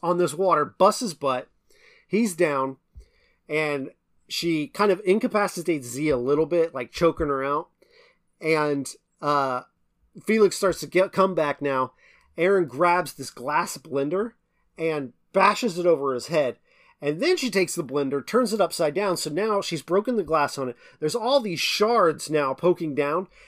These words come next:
and she just stabs it right on Felix's head and turns the blender on. This is the other scene where I said the special effects were kind of funky. It looked like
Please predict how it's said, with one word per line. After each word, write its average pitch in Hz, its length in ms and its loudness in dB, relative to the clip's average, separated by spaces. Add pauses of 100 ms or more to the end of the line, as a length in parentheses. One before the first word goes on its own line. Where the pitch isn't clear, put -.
(140)
and 151 120 -6
she 196 180 -6
just 175 220 -2
stabs 180 720 4
it 110 180 -8 (300)
right 196 260 4
on 240 140 0
Felix's 214 480 -2
head 156 300 -2 (200)
and 123 200 -14
turns 190 420 4
the 175 80 -2
blender 139 440 0
on. 117 160 -4 (340)
This 214 180 2
is 269 80 -2
the 240 160 4
other 214 180 2
scene 196 220 -2
where 175 100 0
I 156 40 -6
said 151 200 -6
the 127 80 -10
special 175 320 -2
effects 165 280 -4
were 131 60 -20
kind 151 160 -6
of 131 80 -8
funky. 156 380 -4 (240)
It 147 160 -2
looked 170 320 2
like 156 220 0